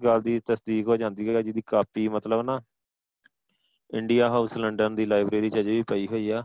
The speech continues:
ਜਿਹੜੀ ਕਿ ਲਾਹੌਰ ਦੇ ਆਰਮਸ ਡੀਲਰ ਨੂੰ ਲਿਖੀ ਹੋਈ ਕਿ ਮਹੰਤ ਨਾਰਾਇਣ ਦਾਸ ਨੂੰ ਅਸਲਾ, ਬੰਦੂਕਾਂ ਆਦਿ ਦਿੱਤੇ ਜਾਣ। ਮਹੰਤ ਦੀ ਮਨਸ਼ਾ ਹੈ ਕਿ ਪੰਜ ਛੇ ਮਾਰਚ ਨੂੰ ਜਦੋਂ ਪੰਥਕ ਮੁਖੀ ਤੇ ਲੀਡਰ ਇਕੱਠੇ ਹੋਣ,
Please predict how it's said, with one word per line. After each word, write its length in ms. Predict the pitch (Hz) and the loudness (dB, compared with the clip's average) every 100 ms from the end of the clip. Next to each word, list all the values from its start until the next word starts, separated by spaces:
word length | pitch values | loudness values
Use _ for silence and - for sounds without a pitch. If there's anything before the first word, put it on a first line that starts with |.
| - _ _ _ _ _ | -10 _ _ _ _ _
ਜਿਹੜੀ 240 | 113 117 120 | 0 0 0
ਕਿ 120 | 123 | 0
ਲਾਹੌਰ 560 | 127 120 117 107 107 110 | 0 2 4 6 4 4
ਦੇ 280 | 110 113 110 | 4 4 4
ਆਰਮਸ 480 | 107 104 104 107 104 107 107 - | 2 4 2 -4 -2 -2 -2 -6
ਡੀਲਰ 300 | 110 107 104 | -4 0 0
ਨੂੰ 120 | 104 98 | -2 -4
ਲਿਖੀ 260 | 98 104 | -4 -2
ਹੋਈ 220 | 104 101 90 98 _ _ _ _ _ _ _ _ _ | -4 -4 -6 -10 _ _ _ _ _ _ _ _ _
ਕਿ 80 | 117 | -2
ਮਹੰਤ 280 | 120 117 120 | 0 0 0
ਨਾਰਾਇਣ 360 | 113 110 113 | 2 2 2
ਦਾਸ 260 | 110 110 110 | 4 4 2
ਨੂੰ 140 | 120 | -2
ਅਸਲਾ, 260 | 110 117 113 | -2 2 0
ਬੰਦੂਕਾਂ 420 | 107 104 101 101 | 0 -4 -2 0
ਆਦਿ 260 | 98 98 98 | 0 0 -2
ਦਿੱਤੇ 320 | 95 101 92 | -2 -4 -2
ਜਾਣ। 320 | 92 90 92 - _ _ _ _ 110 | -2 -4 -8 -16 _ _ _ _ -4
ਮਹੰਤ 280 | 117 117 110 | -4 -4 -4
ਦੀ 120 | 110 | -2
ਮਨਸ਼ਾ 360 | 113 104 123 | -2 -2 2
ਹੈ 100 | 123 | 2
ਕਿ 80 | 127 120 | 2 0
ਪੰਜ 220 | 113 110 | -2 -2
ਛੇ 140 | - 110 | -4 -2
ਮਾਰਚ 440 | 107 101 98 - | 2 2 0 -8
ਨੂੰ 80 | 104 | -6
ਜਦੋਂ 200 | 107 104 | -4 -4
ਪੰਥਕ 320 | - 104 107 107 | -6 -8 -8 -8
ਮੁਖੀ 540 | 104 - 107 104 104 _ _ _ _ _ - | -8 -4 -2 -2 -4 _ _ _ _ _ -2
ਤੇ 60 | |
ਲੀਡਰ 300 | 107 110 101 | 0 0 0
ਇਕੱਠੇ 360 | 104 104 - 123 | 0 0 0 0
ਹੋਣ, 300 | 123 117 | 0 -2